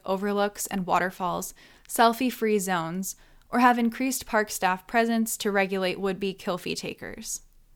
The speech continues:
But as we know from our look into public lands policy in the Biden's Plan for Public Lands episode, many parks are underfunded and struggling enough as it is to manage increased visitorship in challenging budgetary constraints.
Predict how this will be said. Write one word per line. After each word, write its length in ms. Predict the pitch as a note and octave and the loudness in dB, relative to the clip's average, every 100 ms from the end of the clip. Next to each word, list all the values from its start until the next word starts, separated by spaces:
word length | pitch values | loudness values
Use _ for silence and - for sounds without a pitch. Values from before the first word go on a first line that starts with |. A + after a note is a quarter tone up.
| - - - - - - | -20 -20 -20 -20 -10 6
But 360 | B3 B3 - - _ _ - | 8 8 6 -4 _ _ 6
as 160 | C#4 D4 | 8 6
we 120 | G4+ | 4
know 200 | B3+ A#3+ | 6 6
from 160 | B3 | 6
our 120 | A#3+ G3 | 4 2
look 240 | F#3 F#3+ | -2 -2
into 180 | G3+ G3+ | -4 -4
public 380 | - F#3 F#3+ G3 | 0 0 0 -2
lands 240 | F#3 F#3 | -4 -4
policy 640 | - F3+ F3+ F#3+ A3+ A3 - | -2 0 0 -2 -2 0 0
in 120 | G3+ | -2
the 100 | F#3+ | 0
Biden's 400 | F#3 F3+ F#3 F#3 | -2 -2 -4 -8
Plan 320 | - F3+ F3+ | -8 -8 -6
for 100 | - | -8
Public 340 | F#3 E3+ F3+ | -6 -4 -4
Lands 280 | G#3 A#3+ B3 | 0 2 4
episode, 640 | G3 G3 - F3+ D#3+ E3+ - - - _ _ _ _ | 2 -2 -2 0 0 -4 -12 -20 -20 _ _ _ _
many 280 | B3+ D4 F4+ | 2 2 2
parks 360 | - A3 A#3 A3+ | 0 -2 0 -2
are 80 | |
underfunded 760 | - G3 F#3 - F3+ G3+ C4 C4 | -2 -2 -2 -4 -2 0 0 0
and 100 | A3 | 0
struggling 440 | A3 A#3 A#3 C#4+ C#4+ | 2 4 4 4 4
enough 320 | A#3 F#3+ G3+ | 6 4 2
as 120 | G3+ | 0
it 80 | F#3+ | 0
is 300 | F3+ F#3 F3+ | 0 -2 -2
to 100 | G#3 | -2
manage 340 | G3 F3+ F3+ | 0 0 -2
increased 520 | - G3+ G#3 B3 A#3+ F#3+ | -4 -4 -2 -2 -2 -2
visitorship 640 | F#3 F#3 F3+ - E3+ - - - _ - | -2 -2 -4 -4 -6 -6 -14 -20 _ -14
in 140 | - G#3 | -6 -2
challenging 540 | G#3+ F3+ G3+ G3+ G3 | 2 4 2 0 -2
budgetary 460 | F#3 F3+ - F3+ F3 | -2 -4 -4 -6 -6
constraints. 720 | F#3 - - D2+ - - | -8 -6 -6 -8 -8 -10